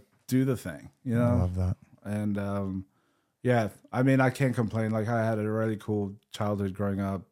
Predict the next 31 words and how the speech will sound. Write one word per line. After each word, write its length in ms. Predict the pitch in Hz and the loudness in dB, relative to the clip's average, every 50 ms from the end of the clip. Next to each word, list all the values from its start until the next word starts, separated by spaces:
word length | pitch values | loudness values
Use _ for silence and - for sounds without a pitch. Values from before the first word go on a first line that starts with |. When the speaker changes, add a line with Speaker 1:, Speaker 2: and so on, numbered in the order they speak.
| - - | -16 -10
Speaker 1:
I 100 | 95 101 | -8 -6
love 180 | 101 98 104 95 | -4 -4 -4 -4
my 100 | 98 98 | -4 -6
parents, 480 | 92 - 98 95 95 98 98 92 - - | -6 -6 -6 -4 -4 -4 -4 -6 -6 -6
and 340 | 98 95 95 95 98 95 101 | -4 -4 -2 -2 -4 -4 -4
they 160 | 104 101 98 | -6 -6 -6
just 300 | 92 - - 98 - - | -8 -10 -12 -12 -10 -8
kind 160 | - 101 101 | -6 -6 -4
of 40 | 101 | -4
inst-, 280 | 104 98 - - - - - - - - - _ _ _ _ _ | -4 -6 -8 -14 -18 -20 -20 -20 -20 -20 -20 _ _ _ _ _
instilled 380 | - - - 110 113 113 107 | -12 -2 0 2 2 2 2
me 160 | 107 107 107 | 2 2 0
that 320 | 104 104 107 107 101 - - _ _ _ | 2 0 0 -2 -2 -6 -10 _ _ _
drive, 540 | - - 98 98 110 113 104 87 85 85 90 | -6 -4 -2 -2 -2 -2 -4 -6 -8 -10 -10
I 80 | 90 82 | -12 -10
guess. 420 | 78 92 87 87 - - - - - _ _ - - _ _ | -10 -10 -10 -10 -12 -14 -16 -20 -20 _ _ -20 -20 _ _
Um, 640 | 107 98 98 95 95 95 92 90 90 87 87 - _ _ _ _ _ _ _ _ _ _ _ _ _ | -6 -4 -2 -2 -2 -2 -2 -4 -4 -6 -8 -10 _ _ _ _ _ _ _ _ _ _ _ _ _
and 100 | - 131 | 2 4
then 140 | 147 147 151 | 6 6 6
it's 160 | 156 143 - | 4 0 -2
also 380 | 156 139 - 151 139 131 113 110 - | -2 0 2 2 2 2 0 -2 -2
a, 40 | 120 | -4
a 60 | 120 | -4
part 280 | - - 127 123 123 123 | -2 0 2 2 2 2
of 120 | 117 110 | 0 0
you 160 | 113 120 120 | 0 0 0
that 160 | 113 110 107 | 0 -2 -4
kind 200 | - - 117 117 | -2 -2 0 0
of 100 | 117 113 | 2 0
wants 320 | 110 110 113 113 107 - - | 0 0 0 -2 -2 -4 -8
to 460 | - - 117 113 113 110 110 107 98 | -6 -4 -2 0 0 0 0 -2 -4